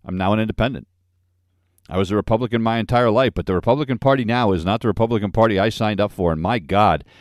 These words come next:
when you listen to stuff from Marjorie Taylor Greene and Lauren Boebert and a bunch of these other w-, whack jobs. Mitch McConnell was interviewed about this shooting, and, you know, and,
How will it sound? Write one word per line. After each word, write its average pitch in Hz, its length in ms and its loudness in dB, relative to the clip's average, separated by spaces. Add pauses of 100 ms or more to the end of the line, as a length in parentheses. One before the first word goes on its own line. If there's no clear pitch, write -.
(160)
when 90 160 -2
you 127 160 4
listen 143 300 -2
to 104 80 -4
stuff - 300 -2
from 90 200 -4
Marjorie 120 340 2
Taylor 120 320 2
Greene 110 360 0
and 78 160 -6 (320)
Lauren 120 300 4
Boebert 120 380 2
and 85 120 -10
a 78 120 -6
bunch 98 300 0
of 127 60 0
these 113 160 0
other 123 180 6
w-, 87 320 -2
whack 95 480 -8
jobs. 82 420 -6 (140)
Mitch 240 180 0
McConnell 220 500 2 (360)
was 135 160 0
interviewed 160 380 4
about 135 300 4
this 123 140 0
shooting, 127 440 2 (560)
and, 117 180 -4
you 117 200 -6
know, 117 200 2
and, 135 420 -8